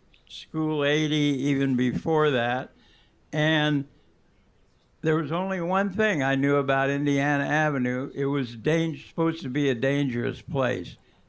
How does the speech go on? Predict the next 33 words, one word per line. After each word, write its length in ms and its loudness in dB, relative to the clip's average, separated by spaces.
I 160 0
didn't 280 0
even 360 0
know 460 2
that 200 -4
there 200 2
was 240 0
music 580 0
played 340 -2
there. 300 -4
I 180 0
didn't 320 0
know 560 2
that 100 2
it 160 0
was 400 -2
internationally 1160 0
famous 760 0
as 180 -2
a 80 -4
center 400 -2
for 240 -4
music 680 0
and 240 0
as, 400 0
as, 240 0
as 260 -2
a 80 0
place 440 0
of 160 -8
some 200 -2
of 100 -2
the 180 -6